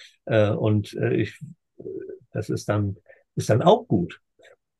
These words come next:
Aber es ist natürlich auch schön, wenn beide, äh, tatsächlich, ähm, an etwas, ähm, wenn beide an etwas Interesse haben, an ein gemeinsames Interesse,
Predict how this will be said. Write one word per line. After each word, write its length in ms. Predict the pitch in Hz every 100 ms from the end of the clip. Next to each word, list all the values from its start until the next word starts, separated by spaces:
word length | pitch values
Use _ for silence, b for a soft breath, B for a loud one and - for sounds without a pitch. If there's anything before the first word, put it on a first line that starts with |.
| - -
Aber 180 | 143
es 80 | 151
ist 40 | 135
natürlich 300 | 110 120 110
auch 140 | 127
schön, 280 | - 220 214
wenn 140 | 190
beide, 560 | 175 185 185 180 175 -
äh, 100 | 160
tatsächlich, 560 | 147 127 139 131 - -
ähm, 460 | 135 120 113 113 -
an 180 | 123 127 -
etwas, 580 | 117 - 120 113 - _ _ _ -
ähm, 140 | 123 -
wenn 260 | 110 101
beide 340 | 104 180 226 120
an 140 | 117
etwas 320 | 110 - 101
Interesse 560 | - 107 - 110 - -
haben, 340 | 101 101 107
an 180 | 110 104
ein 260 | 107 104 95
gemeinsames 680 | 107 104 151 143 107 104
Interesse, 480 | 117 104 113 - 220